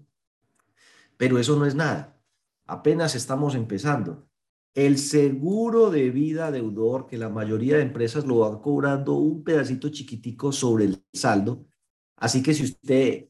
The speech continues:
en el mes treinta y seis dice, "Pagué todo el crédito", pues hasta ahí pagó seguro de vida. No, aquí son bastante vivos. Aquí de una vez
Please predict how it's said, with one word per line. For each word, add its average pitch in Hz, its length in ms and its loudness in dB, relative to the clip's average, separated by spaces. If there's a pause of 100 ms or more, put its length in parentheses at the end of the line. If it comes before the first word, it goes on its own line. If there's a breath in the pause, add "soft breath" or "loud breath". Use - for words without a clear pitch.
(140)
en 147 160 4
el 127 140 0
mes 123 200 -4
treinta 147 360 0
y 110 80 -6
seis 131 280 -2
dice, 143 300 0
"Pagué 117 440 -4
todo 160 240 2
el 151 80 -4
crédito", 147 520 -2
pues 104 160 -6
hasta 95 220 -8
ahí 98 120 -4
pagó 117 300 0
seguro 113 380 2
de 110 100 6
vida. 139 400 -2
No, 117 380 -6 (340 soft breath)
aquí - 240 -4
son 170 180 0
bastante 147 520 0
vivos. 104 340 2
Aquí 131 240 -4
de 151 80 4
una 151 220 2
vez 143 520 -2